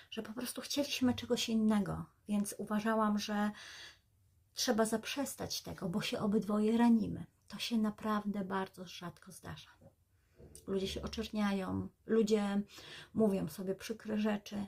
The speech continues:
a można by było to uniknąć, gdyby byli ze sobą szczerzy. Kochani, jeśli my bierzemy do siebie różnego rodzaju porównywania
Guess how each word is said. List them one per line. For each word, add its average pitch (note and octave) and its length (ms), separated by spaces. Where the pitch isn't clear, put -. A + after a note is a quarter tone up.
a A3+ 60
można A#3+ 320
by A#3+ 120
było C4 280
to C4+ 160
uniknąć, - 800
gdyby G#3 300
byli G#3 320
ze G#3 120
sobą G3 320
szczerzy. - 440
Kochani, G#3 540
jeśli G#3 380
my G3 200
bierzemy G#3 580
do F3+ 140
siebie E3 420
różnego G#3 320
rodzaju G3+ 300
porównywania F#3+ 920